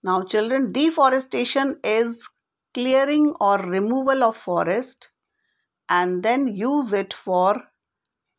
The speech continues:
non-forest purpose like urban use। मतलब,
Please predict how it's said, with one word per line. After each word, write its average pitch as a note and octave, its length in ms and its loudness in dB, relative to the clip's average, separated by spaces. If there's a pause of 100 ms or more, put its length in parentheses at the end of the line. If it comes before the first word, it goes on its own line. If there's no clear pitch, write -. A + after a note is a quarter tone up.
non-forest G#3+ 920 2
purpose - 680 -6 (280)
like E3 460 0 (220)
urban F#3+ 360 -2
use। - 600 -10 (1160)
मतलब, D#4 480 0